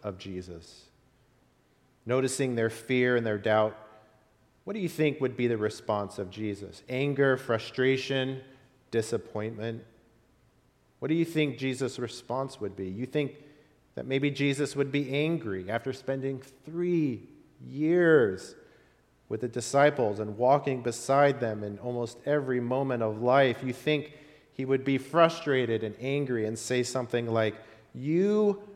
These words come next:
knuckleheads, I told you I was going to rise from the dead.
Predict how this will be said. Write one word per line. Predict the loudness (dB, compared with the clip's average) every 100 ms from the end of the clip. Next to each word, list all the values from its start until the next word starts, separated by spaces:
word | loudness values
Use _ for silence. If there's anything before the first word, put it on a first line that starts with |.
| -12
knuckleheads, | 6 8 10 10 12 12 10 4 -12 -14 -18 _ _ -20 _ _ _ _ _ _ _ 0
I | 6 6
told | 4 -10 4 8 10 8 4
you | 4 6
I | 6
was | 6 2
going | 0 0 -2
to | -2 2
rise | 8 8 8 4
from | -2 -4 0
the | 2
dead. | 4 8 8 6